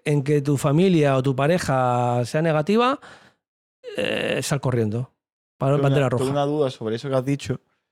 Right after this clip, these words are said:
Speaker 2: porque es muy importante realmente identificarla, ¿sabes? De que en persona te estén escuchando, pues que digan, "Joder, es que esto ahora mismo que me está pasando a mí es literalmente una secta". Eh, y, mm,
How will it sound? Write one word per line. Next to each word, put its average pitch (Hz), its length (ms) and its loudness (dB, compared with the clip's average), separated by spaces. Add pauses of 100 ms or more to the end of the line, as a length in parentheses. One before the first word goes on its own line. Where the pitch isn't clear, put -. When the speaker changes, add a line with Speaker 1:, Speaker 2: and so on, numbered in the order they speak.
(200)
Speaker 2:
porque 120 420 -4
es 117 100 -16
muy 127 220 -4
importante 107 720 -6
realmente 107 420 0
identificarla, 107 840 -2
¿sabes? 196 260 -2
De 120 480 0
que 117 200 -6
en 113 100 -6
persona 117 300 -4
te 131 80 -4
estén 139 220 0
escuchando, 139 720 -4 (560)
pues 131 200 4
que 135 140 -2
digan, 113 280 2
"Joder, 117 420 0
es - 140 -4
que - 300 -4
esto 135 340 -4
ahora 147 120 2
mismo 147 180 -2
que 139 60 -4
me 135 80 -4
está 135 180 -4
pasando 123 300 -4
a 120 40 0
mí - 280 -4 (260)
es 113 140 -4
literalmente 120 500 0
una 120 160 -4
secta". - 380 -10 (600)
Eh, 127 200 0
y, 120 400 4
mm, 117 500 -2